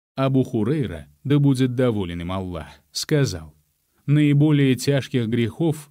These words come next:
семь. Первый из них — предавание Аллаху сотоварищей. К ним также относятся убийство человека,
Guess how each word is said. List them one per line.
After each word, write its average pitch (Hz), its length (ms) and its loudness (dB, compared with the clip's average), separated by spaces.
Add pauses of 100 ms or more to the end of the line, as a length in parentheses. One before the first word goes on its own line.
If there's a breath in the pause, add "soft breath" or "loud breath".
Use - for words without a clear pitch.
семь. 80 520 -4 (520)
Первый 139 480 2
из 120 140 0
них — 135 340 2 (140)
предавание 135 800 2
Аллаху 117 420 -2
сотоварищей. 123 1040 -2 (340)
К - 120 -4
ним 180 220 2
также 160 440 0
относятся 156 640 -2
убийство 143 720 0
человека, 104 680 -4